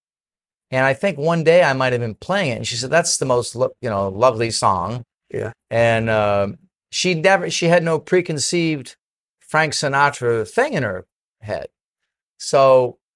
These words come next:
Speaker 1: I, I, she said, "You should play that song." And I said, "Are you joking?" I mean, and I played her the original with a big band arrangement and the modulation in the middle. And, and, uh, so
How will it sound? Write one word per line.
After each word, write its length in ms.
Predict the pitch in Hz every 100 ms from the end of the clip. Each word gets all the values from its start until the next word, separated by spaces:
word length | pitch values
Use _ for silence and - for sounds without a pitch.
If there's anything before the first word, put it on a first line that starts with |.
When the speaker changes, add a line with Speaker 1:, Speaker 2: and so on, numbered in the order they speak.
| _ _ _ _ _ -
Speaker 1:
I, 120 | 113
I, 340 | - 131 131 -
she 240 | - -
said, 140 | 143 151
"You 100 | 262
should 200 | - 147
play 260 | 185 262
that 240 | 190 120 107
song." 300 | 113 98 95
And 100 | 101
I 100 | 101
said, 340 | - 101 92 _ _ _
"Are 60 | 98
you 280 | 101 87 85
joking?" 500 | - 120 160 254 269
I 80 | 196
mean, 280 | 127 117 117
and 120 | - 123
I 80 | 120
played 280 | - 160
her 60 | 170
the 160 | 123 110
original 480 | 101 151 151 147 151
with 140 | 117
a 40 |
big 400 | 104 - 139 98
band 280 | - 123 139
arrangement 500 | 135 135 135 139 139
and 100 | 123
the 60 | 107
modulation 800 | 104 117 131 117 110 135 - 131
in 100 | 131
the 60 |
middle. 360 | 123 131 135 135
And, 180 | 110 101 _ - - - - _ -
and, 380 | 123 120 120 123
uh, 340 | 113 110 107 - _ _ _ - - _ _ _ _
so 560 | - - 160 160 160